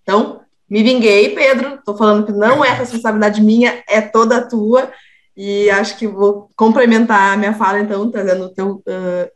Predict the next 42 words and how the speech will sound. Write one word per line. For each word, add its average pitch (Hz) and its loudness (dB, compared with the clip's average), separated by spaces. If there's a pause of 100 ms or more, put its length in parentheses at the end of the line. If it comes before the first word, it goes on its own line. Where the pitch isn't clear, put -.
(180)
teu 185 -12
grande 220 2
currículo, 196 -6
que - -20
é, 160 -16
que - -14
é 156 -8
invejável. 170 -10 (760)
Pedro 226 2
Paulo 196 -2
é 170 -6
advogado, 220 -2
sócio 175 -10
de - -8
Shediac, 175 -6
Lopes 165 -4
da 180 -6
Costa, 156 -8
Cristóforo 160 -14
e 160 -6
Simões 156 -14
Advogados, 165 -6 (380)
mestre 220 -2
em 208 0
Direito 190 -2
do 185 -20
Comércio 196 -10
Internacional 202 -10
pela 175 -8
Universidade 170 -10
de 175 -14
Paris 185 -6
e 208 -10
bacharel 180 -4
em 185 -10
Direito 170 -14
pela 170 -4
puc 165 -16
do 160 -14
Rio 170 -12
de 151 -14
Janeiro, 185 -8